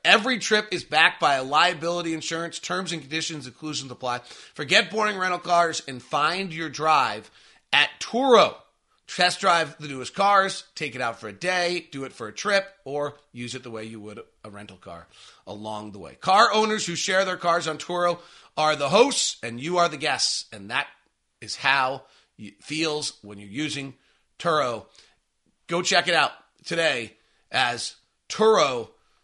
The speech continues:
the largest s-, s-, car sharing marketplace. Thanks very much for making Locked On Jazz your first listen of the day.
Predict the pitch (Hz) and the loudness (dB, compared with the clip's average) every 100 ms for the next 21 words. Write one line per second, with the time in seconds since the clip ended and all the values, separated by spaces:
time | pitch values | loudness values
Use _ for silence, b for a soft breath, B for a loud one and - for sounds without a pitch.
0 | _ _ _ _ 120 135 - 135 156 185 | _ _ _ _ -8 -8 -10 -4 4 4
1 | 180 208 - - - - - - - - | 4 -2 -4 -8 -6 -6 -8 -8 -8 -2
2 | 175 180 180 175 - - 175 135 113 110 | 4 6 4 2 -4 -2 0 -2 -6 -10
3 | - - 120 135 131 98 110 95 - - | -18 -12 -6 -6 -6 -12 -14 -14 -18 -20
4 | _ B B _ _ _ _ _ _ _ | _ B B _ _ _ _ _ _ _
5 | - 214 214 220 226 220 214 214 165 180 | 2 2 4 2 4 2 2 -2 0 2
6 | 185 196 196 139 175 185 175 165 180 185 | 4 4 2 2 2 2 0 -6 -4 -4
7 | - 170 170 175 185 170 170 139 147 160 | -4 -8 -4 -2 -2 -2 -2 -2 -4 -2
8 | 170 196 | -2 -4